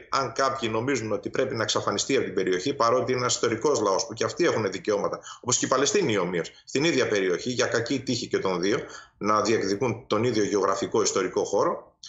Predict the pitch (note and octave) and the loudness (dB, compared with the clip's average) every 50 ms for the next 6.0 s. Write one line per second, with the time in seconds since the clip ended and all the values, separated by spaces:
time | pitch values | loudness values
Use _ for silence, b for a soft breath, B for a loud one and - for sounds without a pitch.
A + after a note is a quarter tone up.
0 | B B - - E3 E3 D#3 E3 D3+ C#3+ D3 C#3+ C3+ C#3 A#2 A2 - A2 G2+ G2 | B B 0 0 2 2 2 0 2 2 2 2 0 0 -2 -4 -4 -4 -6 -4
1 | - G#2+ G#2+ G#2+ - - - F#3 A3 - _ b b b b b b b - - | -2 -2 -2 0 -2 -4 -6 -6 -10 -12 _ b b b b b b b -4 -2
2 | A#2+ A2+ A#2 A2 G#2 G2+ A2 A#2 B2+ C#3 A#2 A#2+ A2 A2+ B2+ B2 A#2+ A2+ G2 - | 0 2 2 2 2 2 2 2 2 2 0 0 0 2 2 2 2 2 2 0
3 | A#2 A2 A2+ G#2+ G2+ G2+ - G#2 A2 A2+ G2+ G#2 G#2 - - A2+ F#2+ - G2 F#2 | 0 0 0 -2 -2 0 -2 0 0 2 2 0 0 0 0 -2 0 0 -2 -2
4 | E2 - - B2 D3 E3+ - - A#2 A#2 B2 A2+ A2 A2+ A2 B2+ B2 A#2 - - | -2 -2 -2 -2 -2 0 0 0 2 2 2 2 2 2 2 2 2 2 0 0
5 | - G#2 G#2+ G2+ - G2+ F#2+ G2+ - A#2 A2+ - - - A2 A2+ G#2 - - G2 | 0 0 0 0 0 0 -2 -2 -2 -2 -2 -2 0 0 0 0 0 0 -2 -4
6 | - | -6